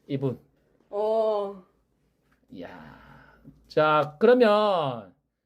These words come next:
Speaker 1: 이제 당첨되신 분들은 저한테 메일로 그냥 바로 보내시면 됩니다. 예, 메일 보내시면 됩니다. 어차피 이거는 인증이 다 됐기 때문에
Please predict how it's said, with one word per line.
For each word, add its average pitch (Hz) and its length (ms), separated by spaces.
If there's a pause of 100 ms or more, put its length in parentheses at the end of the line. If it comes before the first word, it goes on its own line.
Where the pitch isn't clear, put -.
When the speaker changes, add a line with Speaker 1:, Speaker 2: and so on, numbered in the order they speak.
(120)
Speaker 1:
이제 160 120
당첨되신 262 760
분들은 254 600 (600)
저한테 190 540
메일로 196 320
그냥 185 220
바로 156 240
보내시면 190 480
됩니다. 151 840 (180)
예, 123 220
메일 135 220
보내시면 147 380
됩니다. 127 600 (1160)
어차피 208 640
이거는 165 480 (380)
인증이 185 320
다 131 140
됐기 175 300
때문에 135 480